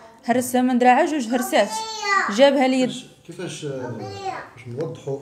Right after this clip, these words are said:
Speaker 2: اكثر، جات الدريه باغي يكسيها هاد السيد، يعني راه بنته الله يجازيه بخير بغا يكسي البنيه،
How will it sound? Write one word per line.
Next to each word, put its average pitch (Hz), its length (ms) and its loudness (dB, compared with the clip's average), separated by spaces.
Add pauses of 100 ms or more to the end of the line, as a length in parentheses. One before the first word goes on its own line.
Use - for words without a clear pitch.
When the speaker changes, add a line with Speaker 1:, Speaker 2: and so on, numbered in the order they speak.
Speaker 2:
اكثر، - 340 -12 (580)
جات 139 500 -2
الدريه 120 580 -6
باغي 151 360 -4
يكسيها 127 640 -10
هاد 151 280 -4
السيد، 151 440 -10
يعني - 220 -8
راه 196 160 -6
بنته 196 640 -6 (300)
الله 208 100 -2
يجازيه 147 420 2
بخير 127 200 -6
بغا 127 180 -4
يكسي 220 240 -4
البنيه، 139 340 -8